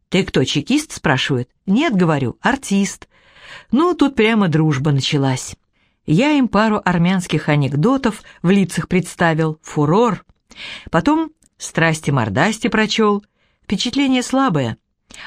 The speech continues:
А читаю я их хорошо, люблю эту вещь.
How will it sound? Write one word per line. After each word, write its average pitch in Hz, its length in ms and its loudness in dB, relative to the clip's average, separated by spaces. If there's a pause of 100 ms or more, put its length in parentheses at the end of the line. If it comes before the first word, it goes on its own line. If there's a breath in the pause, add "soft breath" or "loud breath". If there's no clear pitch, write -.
А 160 100 -2
читаю 254 380 -2
я 240 120 2
их 254 80 -2
хорошо, 170 800 0
люблю 160 360 2
эту 135 160 -2
вещь. 120 400 -4